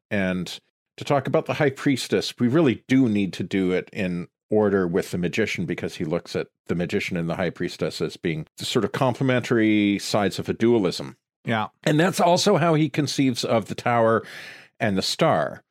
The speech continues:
Speaker 2: Yeah.
Speaker 1: which are next to one another in the sequence. The, the Tower is number sixteen and the Star is number seventeen. And in this particular case, he thinks about the Tower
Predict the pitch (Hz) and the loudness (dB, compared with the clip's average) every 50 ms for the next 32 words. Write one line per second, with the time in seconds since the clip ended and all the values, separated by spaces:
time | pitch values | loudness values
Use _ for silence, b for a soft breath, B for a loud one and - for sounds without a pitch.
0 | _ - 131 110 90 82 117 104 120 113 - - - - - 110 107 101 101 113 | _ -4 -4 -4 -2 -2 0 0 0 2 2 0 -2 0 2 4 4 4 4 2
1 | 123 - - - - 123 104 104 101 98 95 95 98 92 87 95 87 85 85 82 | 0 -2 -4 -4 -2 0 2 2 2 2 2 2 2 2 2 2 0 0 0 -2
2 | 82 - - 127 - - 123 110 104 - - - - - 98 87 - - _ _ | -2 0 -2 -2 0 0 0 0 -2 -2 -8 -10 -8 -6 -6 -6 -6 -10 _ _
3 | - - - - - 104 95 92 92 87 85 80 - 92 85 80 85 82 78 - | -4 -4 -2 0 2 2 4 4 4 2 2 0 -2 -2 -2 0 -2 -2 -2 -4
4 | - - - - - 135 - - - - - - 107 104 101 98 95 92 87 82 | -8 -10 -6 -4 -4 -4 -4 -4 -8 -8 -4 -2 -2 0 0 0 0 0 -2 -2
5 | - 85 87 85 82 82 82 - - - 95 87 85 82 82 78 - - 80 69 | -2 -2 -2 0 -2 -2 -4 -6 -4 -2 0 0 2 0 0 -2 -4 -6 -8 -8
6 | 65 - - - 104 92 95 92 - - 85 80 76 - - _ _ _ _ - | -8 -4 0 0 0 0 0 -2 -4 -2 -4 -4 -4 -6 -10 _ _ _ _ -4
7 | 127 110 107 98 95 95 90 87 - - 113 104 113 147 147 - - - 139 - | -2 0 0 0 0 -2 -2 -4 -4 -2 0 2 2 0 0 -2 -4 -4 -4 -2
8 | - 170 - - 170 143 123 113 - - 127 113 107 101 - - - - _ _ | -2 -2 -2 0 0 2 2 2 2 2 2 2 2 2 0 -4 -8 -12 _ _
9 | _ _ _ _ _ - - - - - 123 110 - - 113 - 110 101 98 95 | _ _ _ _ _ -6 -6 -4 -2 -2 -4 -2 -2 -4 -2 0 2 4 4 4
10 | 92 92 - - - - - - - _ _ - - 110 - - - 127 127 127 | 2 0 -2 -6 -10 -10 -10 -14 -18 _ _ -8 -8 -6 -4 -2 0 2 2 4
11 | 127 127 123 120 120 117 113 | 4 4 4 4 4 2 0